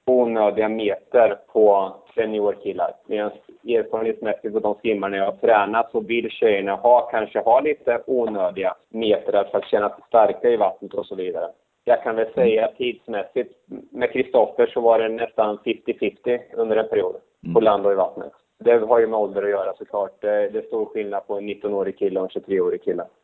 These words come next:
Speaker 2: Och om man pratar specifikt, eh, Kristoffer, nu är inte du hans tränare längre, men
Speaker 1: Nej.
Speaker 2: när, när får vi se han disponera ett hundra frisim på ett smart sätt?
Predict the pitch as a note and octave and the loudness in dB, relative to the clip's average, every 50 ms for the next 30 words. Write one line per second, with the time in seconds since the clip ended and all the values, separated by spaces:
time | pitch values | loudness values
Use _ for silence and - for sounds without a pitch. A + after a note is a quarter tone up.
0 | _ _ - D3 D#3 D#3+ D#3 D3 D3 C#3+ C#3 D3 C#3+ C3+ C#3 A#2+ - C3+ - - | _ _ 6 8 8 10 10 8 8 6 6 6 4 4 4 0 0 -2 -2 0
1 | D3+ C#3+ C3+ - - - - B2+ B2 B2 A#2+ - C3 B2 - - D#3+ D#3 - - | 2 2 2 0 -2 -4 -2 0 0 0 -2 -4 -8 -4 -2 -2 -2 -2 -2 -4
2 | G#2+ G2 G2 F#2+ - - - F#2+ B2 B2+ C3 C3+ A#2+ - B2 A#2+ A2+ A2+ A2 G#2+ | -2 -2 -2 -2 -6 -10 -8 -4 -2 0 0 0 -2 0 0 2 2 2 2 0
3 | B2 B2 A#2+ A#2 C3 C#3+ C#3 B2 G#2+ F#2+ F#2+ G2 G2 G2+ G#2+ A2 G#2+ A2 G#2+ - | 0 0 2 2 2 0 0 0 0 0 0 -2 -2 -2 -2 -2 -2 -4 -6 -8
4 | - G#2+ G#2+ G#2 - - - - - B2+ B2 B2+ C3 C3+ C3+ C3 - _ - C#3+ | -6 -4 -4 -4 -6 -10 -18 -14 -6 -2 0 4 4 4 4 2 0 _ -4 0
5 | C#3+ D3 C#3 - D3 C#3 C#3 C3 - D3 C3 B2+ B2 B2+ B2 A#2+ A2+ A#2+ A#2 - | 0 0 0 0 -2 -4 -4 -2 0 0 0 0 0 -2 -2 -2 -2 -4 -4 -6
6 | _ B2 B2 B2 A#2+ A#2 A#2 A2+ G#2+ A2+ A#2 A#2 A2+ A2 G#2 - A#2+ A2+ A2 - | _ -2 0 0 2 2 2 0 0 0 0 0 0 0 0 0 -2 -2 -2 -2
7 | C#3 C3 A#2+ B2+ A#2+ - - A2 F#2 F#2 - - E2+ - - | -2 -2 -2 -2 -4 -2 -2 -2 -2 0 -2 -4 -6 -8 -10